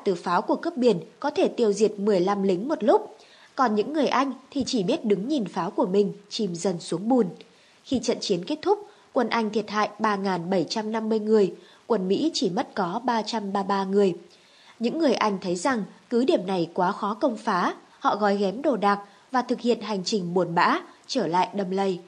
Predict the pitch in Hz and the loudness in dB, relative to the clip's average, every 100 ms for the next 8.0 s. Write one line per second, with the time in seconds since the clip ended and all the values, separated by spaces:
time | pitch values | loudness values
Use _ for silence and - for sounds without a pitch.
0 | - 180 196 175 151 175 170 185 185 180 | -20 -10 -8 -8 -8 -6 -4 0 0 -2
1 | - _ _ _ _ _ _ - 247 285 | -8 _ _ _ _ _ _ -8 -6 -2
2 | 294 233 233 202 - 226 202 208 180 180 | 0 0 2 2 2 0 -2 -6 -4 -2
3 | 160 226 220 - - - 254 233 196 185 | -2 -2 -2 -4 -18 -6 0 2 2 2
4 | 214 - 214 208 214 202 - - 254 226 | 0 2 0 2 0 -2 -8 -6 -4 0
5 | 302 302 233 175 320 349 220 175 202 - | 0 -2 -4 -2 -4 -4 -4 -2 -4 0
6 | 226 - 196 175 196 196 170 - _ _ | -2 -2 -4 2 4 4 0 -14 _ _
7 | _ - 254 214 208 220 208 220 208 | _ -4 -2 2 2 2 2 2 2